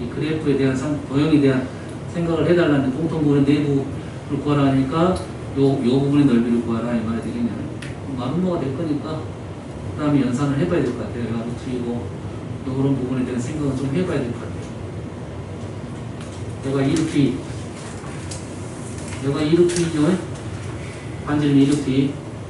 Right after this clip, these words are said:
반지름이 이 루트 이고 얘가 이 루트 이고 얘가 루트 이니까 얘가 사십오 도가 되네요.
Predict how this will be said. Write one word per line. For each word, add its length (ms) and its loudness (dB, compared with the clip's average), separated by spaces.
반지름이 360 4
이 40 8
루트 220 0
이고 460 4
얘가 220 2
이 140 4
루트 260 0
이고 300 2
얘가 160 4
루트 260 0
이니까 600 0
얘가 140 -4
사십오 400 -2
도가 160 2
되네요. 180 -4